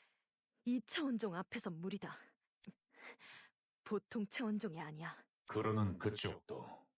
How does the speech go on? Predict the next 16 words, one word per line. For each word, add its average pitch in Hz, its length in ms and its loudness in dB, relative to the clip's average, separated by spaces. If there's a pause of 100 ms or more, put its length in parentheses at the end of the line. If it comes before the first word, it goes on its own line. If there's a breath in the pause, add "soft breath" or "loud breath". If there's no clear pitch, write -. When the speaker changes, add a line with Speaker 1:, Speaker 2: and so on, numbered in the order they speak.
(140)
Speaker 2:
보통 98 440 4
인간이 98 380 4
아닌 92 340 0
것 101 180 2
같군. 73 520 -4 (200)
널 82 320 2
감시하려고 71 920 -2 (360)
나름대로 82 560 0
강자를 87 600 0
붙여준 92 440 -2
모양이지. 95 800 0 (1040 loud breath)
네가 113 360 4
강한 113 420 4
인간이란 117 540 4
건 101 180 2
인정해주겠다. 101 960 -2